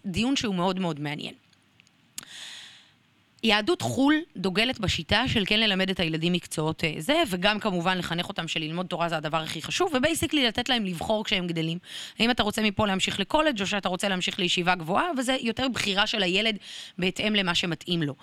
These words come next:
אבל אי אפשר להתעלם מזה שבסוף יהדות חו"ל, בגלל הגישה הזאת, איבדה הרבה מאוד אנשים, כאילו, אנחנו קוראים לזה איבדה,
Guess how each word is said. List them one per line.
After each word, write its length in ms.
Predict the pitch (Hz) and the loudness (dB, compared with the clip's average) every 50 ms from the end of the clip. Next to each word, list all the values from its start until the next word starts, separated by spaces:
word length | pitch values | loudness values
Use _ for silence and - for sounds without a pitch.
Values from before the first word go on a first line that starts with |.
| - - - - - - | -18 -18 -18 -12 -6 -4
אבל 160 | 165 156 180 | 0 0 0
אי 180 | 180 - 330 349 | 2 4 2 2
אפשר 260 | - - - 285 294 | 4 2 0 2 2
להתעלם 440 | 302 269 233 - - 190 196 202 208 | 2 0 0 0 0 0 0 2 0
מזה 260 | 190 170 143 160 156 | 0 0 0 -2 -2
שבסוף 380 | - 190 170 165 - 262 - 233 | -2 -4 -4 -4 -4 -2 0 0
יהדות 320 | 196 175 175 190 233 - | 0 0 0 -2 -4 -2
חו"ל, 300 | - - - 233 240 240 240 | -2 0 2 2 2 2 0
בגלל 340 | 170 180 156 180 190 233 285 | -2 -2 2 2 4 4 2
הגישה 320 | 302 202 156 - - 165 | 0 0 0 0 0 0
הזאת, 320 | 156 151 143 151 165 - - - - - - - - - | -2 -2 -4 -6 -8 -10 -14 -20 -18 -16 -16 -14 -8 -2
איבדה 240 | - 185 170 180 285 302 269 | 0 0 4 4 4 4 4
הרבה 280 | 262 233 214 202 233 254 | 2 0 2 2 2 2
מאוד 260 | 254 233 220 233 233 | 2 0 0 0 -2
אנשים, 460 | 208 190 196 - - - 214 233 277 - _ _ - | -2 -2 0 0 2 2 2 0 -2 -6 _ _ -6
כאילו, 280 | - 175 175 165 151 | -4 -2 -2 -2 -2
אנחנו 240 | 151 170 175 - 240 | -2 -4 -2 -2 -2
קוראים 180 | - 208 196 190 | 0 0 0 0
לזה 120 | 175 175 - | 0 0 0
איבדה, 340 | - 196 165 160 147 - 190 | 0 -2 0 2 4 4 2